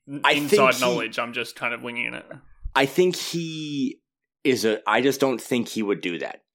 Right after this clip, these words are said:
Speaker 2: Um, and maybe he'll prove me wrong. Like, maybe he'll just, will wake up one day and Doogie will have let us all know that they traded two first round picks and Jaden McDaniels for someone. But, um, I just, I, I trust that he's gonna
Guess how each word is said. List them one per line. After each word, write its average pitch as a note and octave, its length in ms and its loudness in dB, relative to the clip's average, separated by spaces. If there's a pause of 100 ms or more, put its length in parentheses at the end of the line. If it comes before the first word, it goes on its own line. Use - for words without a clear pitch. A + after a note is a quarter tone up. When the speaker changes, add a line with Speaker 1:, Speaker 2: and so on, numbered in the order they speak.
(120)
Speaker 2:
Um, B2+ 180 2
and C#3+ 100 2
maybe D#3+ 200 4
he'll F3+ 160 2
prove E3 200 2
me D3 80 4
wrong. A#2+ 240 4
Like, F2+ 180 -6
maybe A2 260 2
he'll A#2 160 0
just, G#2 200 0
will G#2 140 2
wake G2+ 200 2
up F#2 120 -2
one F#2+ 160 -2
day F#2+ 260 2
and E2 220 -6 (540)
Doogie A#2 340 0
will G2+ 240 2
have G2 220 0
let A2+ 180 2
us A#2 160 -2
all A2+ 140 4
know G2+ 220 2
that F#2 120 -2
they G2 140 -2
traded G2 360 -2
two A2 160 -2
first G2+ 280 0
round F#2 200 0
picks F#2+ 300 -2
and E2+ 300 -4 (600)
Jaden A2+ 140 2
McDaniels F2+ 560 -2
for F2 160 -8
someone. E2 340 -2
But, F#2+ 220 2
um, E2 300 -4 (880)
I A#2+ 100 0
just, C#3 300 -2
I, C3+ 160 -2 (120)
I C3 120 2
trust - 500 -2
that A2+ 120 -2 (140)
he's A#2 340 -6
gonna F#2+ 480 0